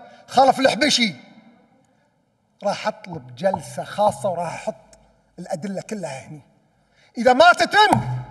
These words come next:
محاسبة وكلاء النيابة اللي سووا هذا الأمر في زميلهم اللي كان يؤدي مهامه على أكمل وجه،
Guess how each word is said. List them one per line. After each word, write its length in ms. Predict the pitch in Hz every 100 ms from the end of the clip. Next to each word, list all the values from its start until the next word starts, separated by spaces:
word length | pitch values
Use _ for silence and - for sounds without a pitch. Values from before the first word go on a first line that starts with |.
| - - - - -
محاسبة 760 | 233 - 381 415 403 359 277 - - - - - _ _ _ _ _ _ _ _ -
وكلاء 320 | 202 - 233
النيابة 680 | 226 214 233 320 320 226 - - - - - _ _ _ _ _ _ _ _ _ -
اللي 180 | 214 202
سووا 320 | - 269 240
هذا 240 | 175 233 214
الأمر 420 | 220 330 285 - - - - _ _ _ _ _ _
في 160 | 196 196
زميلهم 720 | 226 269 359 262 220 147 - - - _ _
اللي 120 | 196 185
كان 280 | 202 190
يؤدي 500 | 175 - 208 139 160
مهامه 480 | 156 143 156 175 160
على 200 | 127 151
أكمل 320 | - - 151
وجه، 360 | 127 143 - -